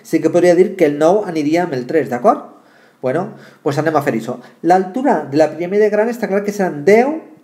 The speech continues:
més X, deu més X. L'altura de la piràmide petita són X. El costat de la piràmide gran són dotze i el corresponent a aquest dotze és aquest d'aquí, que són quatre. Bueno, ja tenim aplicat Tales, anem a resoldre l'equació.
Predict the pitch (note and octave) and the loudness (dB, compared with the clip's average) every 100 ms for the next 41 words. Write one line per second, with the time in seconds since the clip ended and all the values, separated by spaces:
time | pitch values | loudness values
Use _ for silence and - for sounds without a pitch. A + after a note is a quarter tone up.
0 | _ E3+ E3+ F3+ D#3+ A#2+ A2+ - C3 C3+ | _ -6 -2 0 0 -2 -12 -14 -6 2
1 | E3+ G#3+ B3 - E3 C#3 D#3 C#3 A2+ - | 4 4 0 -8 -10 -4 -4 -4 -10 -14
2 | - - D#3+ D#3+ D#3 A3 A#3 E3 C#3 B2+ | -20 -8 2 2 4 4 4 4 0 -4
3 | C#3 F3+ F#3 G#3 G#3 A#3+ G#3+ A#3+ - - | -4 -4 -2 -4 -2 -2 0 -2 -4 -18
4 | _ _ - D3 B2 A#2 - _ _ - | _ _ -2 -2 -2 -12 -14 _ _ -20
5 | - _ G3 G3 G3+ G3+ B3+ C4 B3 G3 | -20 _ 4 4 4 0 0 2 2 2
6 | F#3+ G3+ F3 D3+ F#3+ A3+ G#3 A#3 - - | 0 -2 0 0 2 2 2 0 -6 -18
7 | - - F#3+ G#3+ G#3+ C#3 G3 G#3 - C#3 | -18 -2 0 0 -2 0 4 4 2 -6
8 | A#2+ D#3 D#3 D#3+ D#3 - D#3+ E3 A#3+ A3+ | 0 0 0 -4 -4 -6 -4 -2 -2 0
9 | G#3+ G#3 D#3+ A3 G#3 G3 A3 A#3+ - D#3+ | 0 0 2 2 2 0 0 -4 -8 -8
10 | F#3 F#3+ F3+ F#3+ A3+ A3 - F3+ G#3+ - | -6 -4 -2 -4 -2 -2 0 0 -2 -6
11 | - _ _ - C3+ A2+ D#3 F#3+ - - | -16 _ _ -2 0 0 -4 -8 -10 -20
12 | - _ D3 C#3 C#3 G3+ G3+ C#3+ C#3+ D3 | -20 _ 0 2 2 -2 -2 -2 -2 -2
13 | C#3 C#3 C3 B2+ D#3+ A3+ B3+ D4+ D#4 - | -2 -2 -2 -2 2 2 2 -6 -8 -12
14 | C#3 C#3 D3 D3 D#3+ D3+ G#3 F#3+ C#3+ C3+ | -6 -4 -4 -2 -2 0 0 0 -2 -6
15 | A2+ | -10